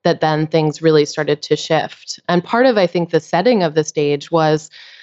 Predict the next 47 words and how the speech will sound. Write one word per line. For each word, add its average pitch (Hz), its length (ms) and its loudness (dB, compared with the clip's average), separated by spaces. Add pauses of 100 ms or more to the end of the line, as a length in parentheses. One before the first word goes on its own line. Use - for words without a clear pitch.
(160)
that 170 140 0
my 165 120 0
mom, 160 380 2
as 170 160 0
I 160 60 2
mentioned, 156 840 -2
grew 170 220 2
up - 160 -6
with 160 160 -2
a 160 40 2
really 156 220 4
tumultuous 156 580 0
relationship 156 540 0
with 156 140 0
food. 151 480 4 (320)
She 185 760 4
hated 170 500 4
her 151 200 -2
body. 139 640 -2
I 180 100 0
actually 190 260 0
have 160 180 -4
really 165 180 6
vivid 156 320 0
memories 156 400 2
of 156 120 -2
going 156 280 0
to 151 420 -2 (480)
dressing 170 400 0
rooms 156 300 2
with 156 140 -6
her 147 200 0
when 151 140 0
I 147 40 0
was 147 160 -2
younger 151 300 0
and 147 160 0
sitting 175 320 2
on 151 80 2
the 151 80 0
floor. 151 560 0
And 160 140 2
so 175 100 0
I 165 40 2
must 170 240 -2
have 165 120 2
been, 156 240 0